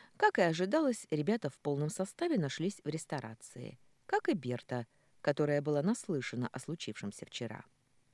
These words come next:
Даже тигр каким-то непостижимым образом обнаружился у Арчанки на руках. «С самого утра у меня отирается. Я поначалу подумала, что это ты пришла и привела этого разбойника. Но нет,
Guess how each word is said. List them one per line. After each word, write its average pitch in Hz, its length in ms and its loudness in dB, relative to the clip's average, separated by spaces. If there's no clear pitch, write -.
Даже 165 380 2
тигр 165 500 -2
каким-то 143 460 -4
непостижимым 170 920 -2
образом 131 520 -2
обнаружился 190 920 0
у 277 100 2
Арчанки 120 580 -2
на 120 140 -4
руках. - 520 -14
«С - 80 -14
самого 294 540 4
утра 208 300 6
у 202 80 6
меня 202 260 8
отирается. 151 760 0
Я 143 220 2
поначалу 180 520 4
подумала, 190 540 4
что - 220 -2
это 220 200 0
ты - 180 4
пришла 131 500 0
и 190 100 2
привела 196 380 2
этого 135 260 0
разбойника. 139 720 -2
Но 311 200 0
нет, 233 360 4